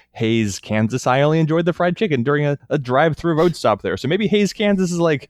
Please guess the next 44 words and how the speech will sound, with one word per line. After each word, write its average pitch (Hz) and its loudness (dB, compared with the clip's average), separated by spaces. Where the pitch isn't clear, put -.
the 117 0
hotbed 104 -2
of 92 -6
rooting 127 0
for 127 -6
the 123 0
American 120 0
League 120 -4
or 160 2
the 160 0
National 160 0
League 107 -2
or 123 -2
both, 113 -2
and 101 -4
it's - -8
some - -6
sort 104 -4
of, 101 -6
like, 104 -6
rivalry. 101 -2
But 98 -6
who, 247 -4
whose 254 -2
idea 160 2
<laughs> - -10
was 143 2
this, 95 -2
and 151 -4
how 208 -2
did 202 0
it, 185 0
how 185 -6
did 185 0
it 175 -2
fly? 247 -4
Uh, - -6
th-, - -12
because 208 -2
it 208 -2
doesn't, 240 0
th-, 185 -2
no 208 2
one, 226 -2